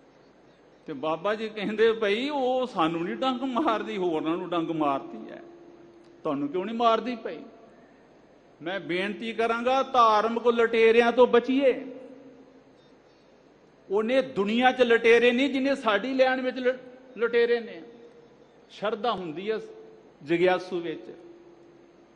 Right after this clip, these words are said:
ਅਸੀਂ ਭਾਵਨਾਵਾਂ ਦਾ ਨਜਾਇਜ਼ ਫਾਇਦਾ ਲੈ ਲੈਂਦੇ ਹਾਂ। ਧੰਨ ਗੁਰੂ ਅਰਜਨ ਦੇਵ ਮਹਾਰਾਜ ਸੱਚੇ ਪਾਤਸ਼ਾਹ ਕਹਿੰਦੇ ਨੇ, "ਕੋਈ ਐਸੋ ਰੇ ਭਗਤ, ਕੋਈ ਭਗਤ ਹੋਏ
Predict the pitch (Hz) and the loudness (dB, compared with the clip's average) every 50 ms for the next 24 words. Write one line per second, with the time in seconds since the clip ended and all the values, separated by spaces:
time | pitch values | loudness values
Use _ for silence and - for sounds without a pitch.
0 | _ - 220 - 277 285 277 285 254 233 208 185 180 220 226 214 208 202 202 190 | _ -2 -2 0 0 0 0 2 4 4 4 4 4 2 0 0 0 0 -2 -2
1 | 190 185 175 165 139 143 139 135 139 143 - 165 151 147 175 175 165 165 156 156 | -2 -2 -2 -2 0 2 2 2 2 2 0 0 0 0 -2 -4 -4 -4 -6 -6
2 | 156 151 156 156 - - - - - - - - - - - _ _ _ _ _ | -8 -8 -12 -12 -14 -16 -16 -16 -16 -16 -18 -20 -20 -20 -20 _ _ _ _ _
3 | _ _ _ _ _ _ - _ _ _ _ _ _ _ _ _ _ _ _ _ | _ _ _ _ _ _ -20 _ _ _ _ _ _ _ _ _ _ _ _ _
4 | _ _ _ _ - 196 180 160 175 220 277 285 240 262 254 254 240 240 226 220 | _ _ _ _ 0 2 2 4 4 2 2 0 0 -2 -4 -2 -2 -2 -2 -2
5 | 196 202 226 220 202 202 214 208 196 208 196 180 180 175 170 180 196 196 - 202 | -4 -8 -10 -8 -4 -4 -4 -4 -4 -6 -8 -8 -6 -4 -4 -4 -4 -4 -6 -8
6 | 185 190 190 185 185 185 175 175 170 165 170 185 170 160 - - 156 156 160 156 | -8 -4 -4 -4 -2 0 0 0 0 0 0 -2 -4 -4 -2 -4 -4 -4 -2 -4
7 | 151 151 156 165 185 220 247 247 240 - - - 214 220 240 269 294 294 277 233 | -4 -6 -6 -6 -6 -4 -4 -6 -6 -8 -4 2 6 6 6 6 6 2 -2 -2
8 | 190 190 208 208 208 214 202 208 - 214 196 190 185 180 175 170 170 - 160 156 | -4 -4 -4 -2 0 -2 -2 -2 -4 -4 -2 -2 -2 -2 -4 -4 -4 -4 -4 -4
9 | 175 185 180 165 131 - - - 208 233 247 285 294 294 233 - - 220 180 - | -4 -6 -8 -10 -14 -10 -2 2 4 6 6 4 2 -2 -4 0 2 2 2 2
10 | 214 214 220 208 160 147 143 147 190 240 254 | 2 2 2 2 4 6 6 8 10 10 8